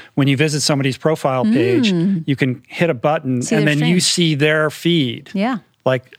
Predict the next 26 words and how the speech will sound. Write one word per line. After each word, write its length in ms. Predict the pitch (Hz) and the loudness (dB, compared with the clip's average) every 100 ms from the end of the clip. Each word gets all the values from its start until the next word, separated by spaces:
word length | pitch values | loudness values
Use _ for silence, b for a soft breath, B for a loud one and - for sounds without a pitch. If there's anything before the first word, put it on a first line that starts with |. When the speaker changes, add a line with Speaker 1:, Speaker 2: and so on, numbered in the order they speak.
| - | -8
Speaker 1:
you're, 300 | 196 160 165 | 0 2 2
so 160 | - | 0
you 140 | 151 165 | 0 0
could 120 | 156 | -2
live 300 | 135 147 160 | 0 0 0
in 120 | 143 | 0
that 240 | 135 139 - | 0 -2 -2
person's 760 | 143 135 147 127 120 110 - | -2 -2 0 0 0 -2 -4
Speaker 2:
Yeah. 160 | 196 220 | -2 -2
Speaker 1:
y-, 100 | - | -2
experience 800 | 165 - - 147 151 127 117 110 | -4 -4 -2 0 0 0 -2 -4
and 160 | 139 110 | -2 -2
see 300 | - 135 127 | -2 0 2
what 180 | 123 117 | 0 0
they're 180 | 120 113 | 0 -2
seeing. 640 | - 147 139 104 110 113 b b b b - | -2 0 0 -2 -6 -12 b b b b -6
I 60 | |
think 180 | 139 226 | -4 -2
that 160 | 135 123 | -2 -2
would 160 | 120 | -2
be 260 | 127 123 120 | 0 0 2
Speaker 2:
I 40 | |
think 100 | 285 | 0
that'd 80 | 392 | 0
be 100 | 302 | 0
cool. 240 | 311 214 | 0 -2